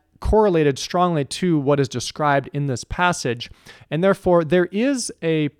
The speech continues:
precedent for potentially historicity, meaning that this pericope was actually potentially based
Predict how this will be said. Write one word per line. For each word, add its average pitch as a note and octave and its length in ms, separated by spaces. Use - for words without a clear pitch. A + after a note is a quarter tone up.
precedent F#3 420
for D3+ 440
potentially D3+ 760
historicity, F3 1080
meaning D#3+ 220
that C#3 380
this E3 140
pericope E3 680
was D3 200
actually E3+ 340
potentially - 640
based F#3+ 520